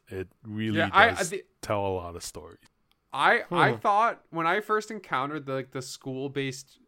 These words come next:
Speaker 2: Asian horror genre, it was in Cabin in the Woods, and I thought it was, like, making, like, a, like, a, that was, like, poking, like, a very broad joke. And then when I, like, dove into it, like, there is a lot of very,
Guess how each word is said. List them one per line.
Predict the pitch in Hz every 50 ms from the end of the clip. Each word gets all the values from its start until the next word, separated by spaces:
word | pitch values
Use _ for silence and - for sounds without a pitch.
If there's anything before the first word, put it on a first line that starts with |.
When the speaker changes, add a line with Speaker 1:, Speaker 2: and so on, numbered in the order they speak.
| _ _ _
Speaker 2:
Asian | - 147 139 139 127 135 147 139 135 127 127 120 - -
horror | 139 131 127 127 131 135 139 143 139 135 127
genre, | 123 - 123 113 117 123 139 156 170 160
it | 123 143
was | 139 143 131 120
in | 143 143 139 135 131
Cabin | - - 135 123 127 135 131
in | 127
the | 123 117
Woods, | 110 113 117 117 131 156 180 - - - _ _ _ _ _ _ _ _ _ _ _ _ _ _
and | - 160 170
I | 185 196
thought | 190 - 202 196 202 214
it | 220 214
was, | 220 214 190
like, | 208 185 151 143
making, | 156 147 147 143 139 170 160 151 147
like, | 143 139 135 -
a, | 127 123 - _ -
like, | 135 131
a, | 131 127 -
that | - 147 151 160
was, | 160 160 143
like, | 147 143 143
poking, | - - 143 135 131 143 139
like, | 139 127 131
a |
very | 120 131 135 123
broad | - - 123 123 113 120 120 120
joke. | - 123 110 113 123 139 - - _ _ _ _ _ _ _ _ _ -
And | 139 151
then | 165 175 180
when | 202 214
I, | 220 202 180 156 143
like, | 160 156 147 139 -
dove | - 151 143 156 156 131 135
into | 147 143 147 - 156 135
it, | 110 -
like, | 117 -
there | - 131 160 185
is | 202 220 202
a | 170
lot | 120 113 98 98 98 101 104 107 110 123 147 147 147 123 104 - - -
of | 143 135 120
very, | 117 117 123 131 143 175 202 214 208 180 156 139 123